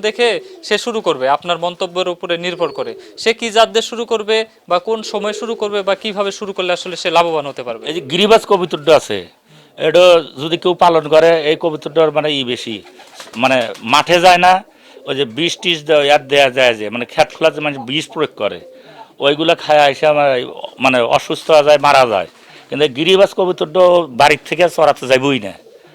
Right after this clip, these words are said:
Speaker 2: বাড়িতেই থাকবো, যার জন্য এটা পালন করা খুব সহজ।
Speaker 1: আচ্ছা, তাহলে গিরিবাজটা পালন করা সহজ। গোলা আছে আর একটা, গোলা অনেকে পালন করে, ওটা
Speaker 2: হ্যাঁ,
Speaker 1: কেমন?
Speaker 2: হ্যাঁ, গোলা কবুতর, ওটাও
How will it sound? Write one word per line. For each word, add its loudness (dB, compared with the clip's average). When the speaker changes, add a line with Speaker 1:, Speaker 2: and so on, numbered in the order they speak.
Speaker 2:
বাড়িতেই 2
থাকবো, -2
যার 2
জন্য -6
এটা -2
পালন 2
করা -2
খুব -10
সহজ। -8
Speaker 1:
আচ্ছা, -20
তাহলে -8
গিরিবাজটা -2
পালন -2
করা 0
সহজ। -4
গোলা 4
আছে -2
আর 0
একটা, -4
গোলা 2
অনেকে -10
পালন -4
করে, -6
ওটা -4
Speaker 2:
হ্যাঁ, -2
Speaker 1:
কেমন? -4
Speaker 2:
হ্যাঁ, -6
গোলা 4
কবুতর, -4
ওটাও 8